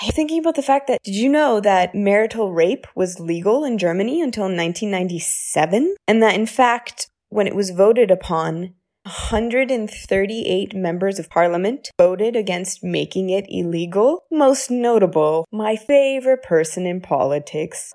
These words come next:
Horst Seehofer, who is our interior minister, and also Friedrich Merz, who is trying to become the next head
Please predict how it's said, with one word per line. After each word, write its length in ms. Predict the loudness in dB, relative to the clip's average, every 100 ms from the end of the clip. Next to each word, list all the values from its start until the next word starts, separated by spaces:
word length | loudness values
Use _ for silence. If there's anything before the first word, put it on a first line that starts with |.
| 4
Horst 400 | 4 4 -2 -14 -10
Seehofer, 1040 | -2 0 0 0 0 2 2 4 2 -2 -4
who 100 | 4
is 300 | 6 6 4
our 200 | 2 2
interior 600 | 2 -2 -4 -4 -2 -4
minister, 720 | -4 -6 -6 -8 -4 -2 -2 -2
and 140 | -2
also 600 | 2 2 2 2 2 2 -4 _ _
Friedrich 720 | -12 -4 -4 -2 -4 -4 -6
Merz, 680 | -6 -4 -4 -6 -10 -12 -4
who 400 | -2 0 0 -2 -4
is 200 | -6 -6
trying 420 | 0 0 0 -2
to 100 | -6
become 680 | -8 -8 -4 -4 -2 -4 -6 _
the 80 | 0
next 560 | 2 2 2 -2 -10 -10 -10 -2
head 540 | 4 4 4 -2 -4